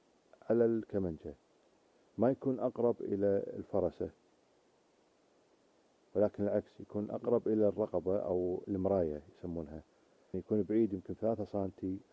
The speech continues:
اثنين سنتي عن الفرسة، لأن كل ما اقتربت من الفرسة كل ما صار الصوت حاد أكثر. نوع الصوت المطلوب في الموسيقى العربية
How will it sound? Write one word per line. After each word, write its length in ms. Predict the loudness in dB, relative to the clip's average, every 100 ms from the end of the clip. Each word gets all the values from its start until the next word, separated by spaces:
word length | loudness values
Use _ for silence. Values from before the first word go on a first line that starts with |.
| -8
اثنين 180 | -4 -4
سنتي 400 | -2 -4 -4 -2
عن 280 | -2 -2 -6 -10
الفرسة، 460 | -4 -2 -2 -4 -12 -14 -14
لأن 360 | -6 -4 -2 -4 -2
كل 60 |
ما 140 | -2 -2
اقتربت 320 | 0 2 2
من 80 | 2
الفرسة 440 | -2 0 0 0 -4
كل 60 | -2
ما 140 | -2
صار 140 | 2 0
الصوت 340 | 0 -2 -2 -4 -20 _ _ _
حاد 260 | -4 -2 -2
أكثر. 320 | -6 -12 -12 -14 _ _ -8
نوع 220 | 0 0
الصوت 440 | 0 -2 2 2 2
المطلوب 400 | -4 -4 -4 -4
في 60 | -4
الموسيقى 540 | -6 -2 -2 -2 -2 -6 -10 _ _ _ -8
العربية 640 | 0 4 4 4 4 4